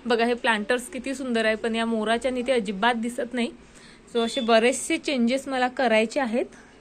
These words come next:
पण overall गार्डन मात्र खूप सुंदर दिसत आहे. अगदीच कोणी निरखून बघितलं तरच त्याच्या लक्षात येईल का ही पानांवरची धूर आणि ही जळालेली पानं वगैरे वगैरे.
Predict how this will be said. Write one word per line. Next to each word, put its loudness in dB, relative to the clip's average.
पण 8
overall 2
गार्डन 2
मात्र -4
खूप 2
सुंदर 2
दिसत -2
आहे. -2
अगदीच 0
कोणी -2
निरखून 0
बघितलं 2
तरच 0
त्याच्या 0
लक्षात 0
येईल -2
का 4
ही -2
पानांवरची 0
धूर 2
आणि 0
ही 2
जळालेली 4
पानं 2
वगैरे 2
वगैरे. 2